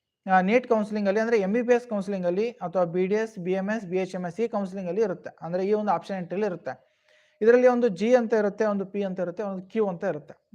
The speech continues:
ಜಿ ಅಂದ್ರೆ ಗವರ್ನಮೆಂಟ್ ಸೀಟ್, ಪಿ ಅಂದ್ರೆ ಪ್ರೈವೇಟ್ ಸೀಟ್ ಹಾಗೂ ಕ್ಯೂ ಅಂದ್ರೆ ಮ್ಯಾನೇಜ್ಮೆಂಟ್ ಸೀಟ್. ಇದನ್ನು ಗಮನಿಸದೆ ನೀವು ಕಾಲೇಜ್ ಮಾತ್ರ ನೋಡಿ ಆಪ್ಷನ್ ಎಂಟ್ರಿ ಮಾಡಿದ್ರು ಕೂಡ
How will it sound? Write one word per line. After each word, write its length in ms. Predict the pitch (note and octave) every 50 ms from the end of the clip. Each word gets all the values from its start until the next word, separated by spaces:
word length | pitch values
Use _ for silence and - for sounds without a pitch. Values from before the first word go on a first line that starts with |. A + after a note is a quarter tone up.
| G3 E3 D3+
ಜಿ 180 | E3+ A#3 B3+
ಅಂದ್ರೆ 320 | C4 A3+ G3+ G3 G3+ A#3+ A#3
ಗವರ್ನಮೆಂಟ್ 520 | G3 E3+ F3+ F#3 G3+ G3 G#3+ A3 G#3+ A3
ಸೀಟ್, 240 | - G3 F#3 F#3 - - - _ _ _ _ _ _ _ _ _ _
ಪಿ 120 | - A3 A#3
ಅಂದ್ರೆ 240 | A3+ G#3+ G#3+ A#3 A#3
ಪ್ರೈವೇಟ್ 440 | A#3+ - E3+ E3 F3 F#3+ G3+ F#3+
ಸೀಟ್ 220 | F#3+ - A#3 A3+ A3
ಹಾಗೂ 200 | G3 F#3 F3 E3
ಕ್ಯೂ 240 | E3+ - G#3 G#3 G3
ಅಂದ್ರೆ 220 | F#3 F3+ G3+ A3
ಮ್ಯಾನೇಜ್ಮೆಂಟ್ 540 | G3+ F#3 E3+ E3+ F3 E3+ E3 E3 E3 D#3 -
ಸೀಟ್. 200 | - D3 D3+ - - _ _ _ _ _ _
ಇದನ್ನು 260 | - G#3+ B3 C4+ C#4 C4
ಗಮನಿಸದೆ 560 | G#3+ G#3+ G#3+ A#3+ B3+ B3+ B3+ C4+ A#3+ B3+ C4
ನೀವು 120 | C4 B3+
ಕಾಲೇಜ್ 360 | B3+ - F3+ F#3 G#3+ A#3 A3+
ಮಾತ್ರ 340 | A3 G#3+ G#3+ G#3+ G#3+ A3 A3
ನೋಡಿ 240 | G#3+ A3 G#3+ G#3+ A3
ಆಪ್ಷನ್ 280 | G3+ F#3 F#3 - G3+ G3
ಎಂಟ್ರಿ 180 | F#3+ F#3+ F#3+
ಮಾಡಿದ್ರು 320 | F#3 F3+ F3 E3+ F3+ G3 F#3
ಕೂಡ 220 | F#3+ E3+ D#3+ D#3